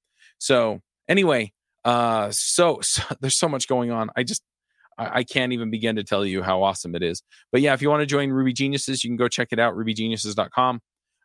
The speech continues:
Um, and yeah, uh, stay tuned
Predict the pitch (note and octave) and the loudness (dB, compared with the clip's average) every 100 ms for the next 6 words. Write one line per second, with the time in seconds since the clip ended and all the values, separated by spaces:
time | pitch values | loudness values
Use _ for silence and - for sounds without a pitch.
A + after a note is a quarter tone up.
0 | - A2+ A2+ A2 G#2+ G#2 _ _ _ A#2 | 0 2 2 0 -2 -8 _ _ _ -2
1 | A#2 A2+ A2+ A2 G#2 A2+ D#3 - - _ | 0 0 0 -2 -4 -2 -2 -2 -8 _
2 | _ _ - G2+ G2+ F#2+ - B2+ - C#3 | _ _ -4 0 0 0 0 0 0 -2
3 | D#3+ | -2